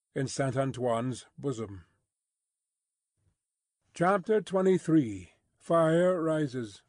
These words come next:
There was a change on the village where the fountain fell, and where the mender of roads went forth daily to hammer out of the stones on the highway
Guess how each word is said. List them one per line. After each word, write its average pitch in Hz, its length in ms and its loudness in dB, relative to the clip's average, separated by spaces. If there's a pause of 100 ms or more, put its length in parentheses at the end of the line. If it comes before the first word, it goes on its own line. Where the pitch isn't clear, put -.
(1000)
There 151 140 2
was 226 300 2
a 185 100 4
change 147 640 0
on 147 140 2
the 143 60 0
village 135 400 0
where 147 160 2
the 135 120 -2
fountain 135 520 -2
fell, 151 360 0 (240)
and 156 280 0
where 156 120 2
the 151 120 2
mender 175 340 2
of 143 140 0
roads 165 360 2
went 165 260 -2
forth 156 360 -4
daily 156 360 0
to 151 140 -2
hammer 160 320 0
out 156 220 -2
of 151 100 -4
the 139 120 -6
stones 151 480 0
on 143 100 2
the 139 100 -2
highway 143 540 -2